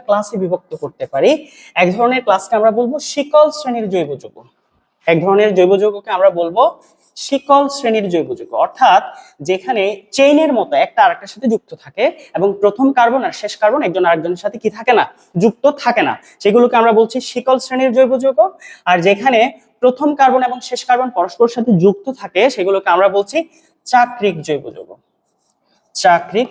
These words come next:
জৈব যৌগ। এই শিকল শ্রেণীর জৈব যৌগগুলোকে আমরা আবার দুইটা শ্রেণীতে বিভক্ত করতে পারি। শিকল শ্রেণীর জৈব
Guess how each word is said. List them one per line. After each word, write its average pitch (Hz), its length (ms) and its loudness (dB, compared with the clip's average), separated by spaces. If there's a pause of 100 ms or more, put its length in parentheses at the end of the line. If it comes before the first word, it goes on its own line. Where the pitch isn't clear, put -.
(120)
জৈব 147 180 -4 (120)
যৌগ। - 120 -20 (960)
এই 294 80 6 (320)
শিকল 339 380 4 (100)
শ্রেণীর 294 360 -4
জৈব 196 180 0 (120)
যৌগগুলোকে 311 600 -6 (540)
আমরা 170 240 4 (640)
আবার 220 200 4 (140)
দুইটা 233 320 -4
শ্রেণীতে 254 420 -10
বিভক্ত 180 280 -8 (100)
করতে 117 260 -16
পারি। - 160 -10 (240)
শিকল 233 360 2
শ্রেণীর 233 320 -2
জৈব 180 160 4